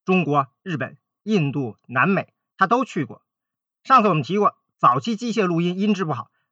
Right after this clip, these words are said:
钢琴录不好，管弦乐要重新配器，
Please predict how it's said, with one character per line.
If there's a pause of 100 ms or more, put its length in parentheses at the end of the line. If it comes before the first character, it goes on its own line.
钢
琴
录
不
好， (240)
管
弦
乐
要
重
新
配
器，